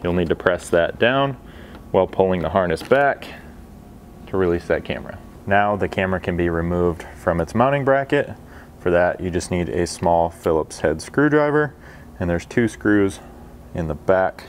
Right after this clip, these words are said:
of the camera holding it in place. You will want to save these screws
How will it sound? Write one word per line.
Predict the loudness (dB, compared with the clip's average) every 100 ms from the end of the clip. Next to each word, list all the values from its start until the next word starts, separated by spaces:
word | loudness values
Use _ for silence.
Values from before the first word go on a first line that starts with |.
| -20 -10
of | -8 -8
the |
camera | -6 -2 0 0 0 -6 -4
holding | -2 0 0
it | -2
in | -2
place. | -6 -10 -14 -20 -20 -20 -20 -20 -20 -20 -20 -20 -20 -20 -20 -20 -20 -20 -20 -20 -20 -20 -20 -20 -20 -20 -20 -20 -14
You | -4 0
will | 2
want | 2 0
to | 0
save | 4 4 2
these | 0 -2
screws | 0 4 6 4 2